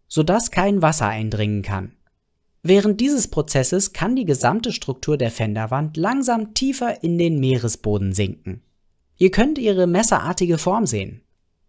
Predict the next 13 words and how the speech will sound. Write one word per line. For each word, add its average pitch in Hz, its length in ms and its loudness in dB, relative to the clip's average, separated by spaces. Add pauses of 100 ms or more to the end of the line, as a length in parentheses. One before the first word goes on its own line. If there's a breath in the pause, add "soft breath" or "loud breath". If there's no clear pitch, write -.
(260)
Schließlich 262 600 0
erreichten 151 540 0
sie 104 160 -2
die 95 200 -2
harten 107 360 -2
Gesteinsschichten. 104 1000 -2 (1040)
Nachdem 160 400 4
sie 151 140 2
die 101 160 0
harte 113 260 -2
Strata 117 460 -2
geebnet 143 580 0
hatten, 165 340 -2